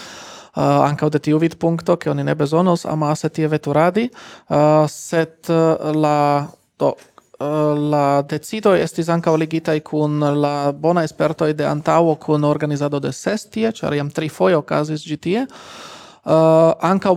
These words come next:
tre bona ak-, akcepto aŭ rilato kun la urbestro, kiu mem do estis, eh, eh, apogis la ideon kaj mem venis al Francio por, por inviti homojn, eh, al, eh, lia urbo, eh,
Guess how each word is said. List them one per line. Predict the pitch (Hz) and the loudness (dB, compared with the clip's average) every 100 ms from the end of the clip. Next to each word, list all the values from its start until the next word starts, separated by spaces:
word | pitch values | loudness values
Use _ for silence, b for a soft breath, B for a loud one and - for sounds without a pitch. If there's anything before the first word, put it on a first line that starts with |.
| 165 | 0
tre | - 190 | -2 0
bona | 185 180 175 170 | 2 2 2 0
ak-, | - - | -4 -4
akcepto | 160 - 175 - 170 | -4 -2 -4 -2 2
aŭ | 156 151 | 4 4
rilato | 151 143 156 160 156 147 - | 2 2 2 2 0 -2 -4
kun | 160 | -4
la | 151 147 | -2 -2
urbestro, | 151 147 170 - 175 165 | -2 0 -2 0 -2 -2
kiu | - 156 | -2 -2
mem | 147 151 156 156 | 0 0 0 -2
do | 143 147 | 0 -2
estis, | 156 190 - - | -2 -6 -8 -4
eh, | 165 | 0
eh, | 160 156 151 151 143 143 | 2 2 0 0 0 0
apogis | 135 143 156 170 185 175 | 0 0 0 0 -2 2
la | 165 | 0
ideon | 151 151 156 151 | 2 2 2 2
kaj | 143 | -2
mem | 147 147 | 0 0
venis | 147 156 151 | 0 0 0
al | 147 143 | -2 -2
Francio | 156 147 143 151 151 | -2 -2 -4 -2 -2
por, | 143 143 147 147 - | -2 -4 -4 -6 -8
por | 147 | -6
inviti | 143 147 165 170 | -4 -4 -4 -4
homojn, | - 165 165 160 | -2 0 0 -2
eh, | 170 B B B B B 156 156 156 | -6 B B B B B 2 4 2
al, | 151 151 151 | 2 2 0
eh, | 151 151 147 147 143 | -2 0 2 2 0
lia | 170 208 202 | 0 -2 0
urbo, | 196 180 180 185 | -2 2 2 2
eh, | 196 165 | 2 -2